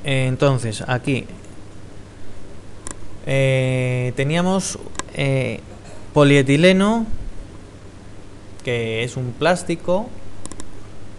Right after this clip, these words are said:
en la acometida, ¿vale? Y luego veis aquí po-, podemos tener tuberías metálicas, acero, cobre, y luego todas las demás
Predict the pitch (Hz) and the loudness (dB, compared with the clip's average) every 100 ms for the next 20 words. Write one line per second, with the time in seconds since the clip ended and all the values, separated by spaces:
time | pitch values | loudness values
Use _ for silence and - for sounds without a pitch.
0 | - 127 120 113 117 113 110 120 104 - | -6 -2 0 0 0 -2 -2 -4 -4 -8
1 | - - - - - - - - 107 127 | -10 -10 -10 -10 -12 -16 -14 -6 -4 -4
2 | 180 - - - - - - - - - | -4 -8 -10 -12 -12 -14 -14 -14 -14 -14
3 | - - - - - - - - - - | -14 -14 -14 -14 -12 -10 -8 -8 -8 -10
4 | - - 143 143 165 170 165 156 156 156 | -14 -4 2 6 6 6 4 2 2 0
5 | 143 151 147 - 135 123 131 131 156 160 | 0 0 -2 0 0 0 0 2 2 2
6 | 156 175 170 160 165 151 135 156 156 151 | 2 2 4 2 0 0 0 2 2 2
7 | 170 175 170 185 - 139 151 160 160 156 | 4 4 6 2 2 4 4 4 4 4
8 | 156 151 147 151 160 165 - | 6 4 4 2 2 -2 -4